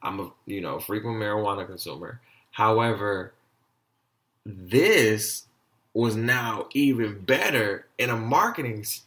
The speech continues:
in a marketing sense, because I'm like, "Hmm,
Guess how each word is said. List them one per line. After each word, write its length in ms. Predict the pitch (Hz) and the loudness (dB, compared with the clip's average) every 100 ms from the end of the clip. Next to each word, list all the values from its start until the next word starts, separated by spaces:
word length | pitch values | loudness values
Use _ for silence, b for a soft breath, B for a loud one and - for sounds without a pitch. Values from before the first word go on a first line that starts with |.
| - | -6
in 140 | 113 | -4
a 40 | 101 | -4
marketing 540 | 107 120 127 139 107 | -4 -4 -4 -6 -8
sense, 480 | - 101 98 98 - B B B B | -6 -6 -6 -10 -16 B B B B
because 320 | 131 131 139 | 2 4 4
I'm 200 | 147 190 | 2 0
like, 420 | 175 139 113 - _ _ _ _ - | -4 -4 -6 -8 _ _ _ _ -12
"Hmm, 460 | - 330 185 92 | -6 -4 -4 -8